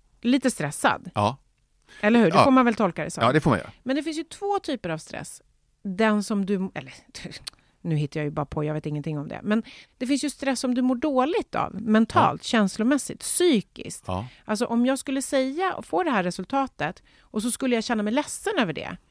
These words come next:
Speaker 1: Men jag får ju det här resultatet och är ju ganska glad.
Speaker 2: Ja, du
Speaker 1: Alltså
Speaker 2: känner
Speaker 1: hur ska jag förstå vad jag menar? Att
Speaker 2: Ja.
Speaker 1: man kan ju vara stressad och vara ledsen.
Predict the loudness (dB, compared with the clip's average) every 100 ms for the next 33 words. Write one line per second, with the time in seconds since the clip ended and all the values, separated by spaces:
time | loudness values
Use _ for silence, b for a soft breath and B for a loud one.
0 | b b b 0 0 -2 -14 -2 0 2
1 | 0 2 2 2 0 -2 -4 -4 -4 -4
2 | -4 0 0 2 0 0 -4 0 2 4
3 | 4 0 -4 -10 -12 -14 _ _ -2 2
4 | 2 4 4 2 -2 0 2 4 2 0
5 | 4 4 4 2 0 0 -2 -2 -4 -2
6 | -2 -4 -6 -6 -4